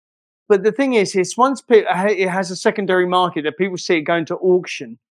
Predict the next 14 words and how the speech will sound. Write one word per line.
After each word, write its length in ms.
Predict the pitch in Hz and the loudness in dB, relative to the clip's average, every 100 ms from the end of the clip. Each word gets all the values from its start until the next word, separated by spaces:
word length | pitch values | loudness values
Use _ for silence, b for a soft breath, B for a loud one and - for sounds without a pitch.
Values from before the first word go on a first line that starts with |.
| _ _ _ _ _ _ | _ _ _ _ _ _
then 140 | 180 180 | 0 0
they 100 | 175 | 0
think, 220 | 175 147 | -2 -4
"Oh, 120 | 151 135 | -4 -4
right, 220 | 143 139 135 | -2 -2 -4
I 60 | |
know 260 | 156 160 151 | -4 -2 -2
they 180 | 139 151 | 0 -2
sell 320 | 139 - 156 | -2 -2 -2
them 160 | 147 143 | 0 -4
for 140 | - 135 | -6 -4
five, 280 | 151 139 | -2 -2
six 200 | - 135 | -6 -14
grand." 220 | - 135 | -4 -4